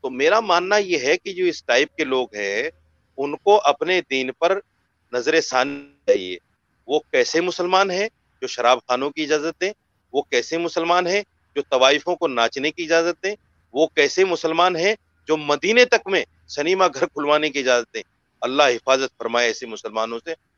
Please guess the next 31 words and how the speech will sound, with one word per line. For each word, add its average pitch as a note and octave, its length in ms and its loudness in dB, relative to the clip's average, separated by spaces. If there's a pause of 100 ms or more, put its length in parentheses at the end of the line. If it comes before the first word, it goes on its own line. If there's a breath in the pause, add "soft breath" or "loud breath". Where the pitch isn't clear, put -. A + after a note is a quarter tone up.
(100)
अल्लाह C3+ 220 2
हिफाजत A2 360 -2
फरमाए। C3 440 0 (260)
ये D3+ 80 4
कुर्बे D#3 400 2
क़यामत D3 480 2
की F3+ 60 -6
निशानियां C3+ 640 0
हैं, A#2 160 -4 (680)
ये D3 40 -6
कुर्बे E3 340 2
क़यामत F3 380 2
की D#3+ 60 -8
निशानियां A2+ 560 -8
हैं D3 160 -8 (440)
कि D3+ 160 2 (580)
मदीने D3+ 440 4
के E3+ 120 2
अंदर, C#3+ 240 2
ये D#3 100 2
मक्के C#3 320 -2
के - 120 -6
अंदर C#3 200 -2
सिनेमा B2+ 420 -2
घर A2+ 180 -6
खुलें, C3 300 -8 (300)
शराब C3+ 300 4
खाने A#2+ 320 -2
खुलें, C#3 400 -4
जुआ B2 180 0
खाने। A#2 300 -4